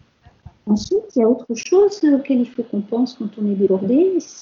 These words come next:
et qu'on n'ose pas toujours faire, c'est dire non.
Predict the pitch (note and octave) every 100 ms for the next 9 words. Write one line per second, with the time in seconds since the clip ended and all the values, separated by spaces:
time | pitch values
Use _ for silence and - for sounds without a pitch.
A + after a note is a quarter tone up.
0 | - G3+ - E3+ F#3+ - G#3+ G#3+ C4 D4+
1 | D4 F#3+ E3+ G3+ B3+ _ _ _ _ _
2 | _ _ - - G3+ F#3+ F#3+ F#3 F#3 F3+
3 | F3+ G3 G3+ A#3+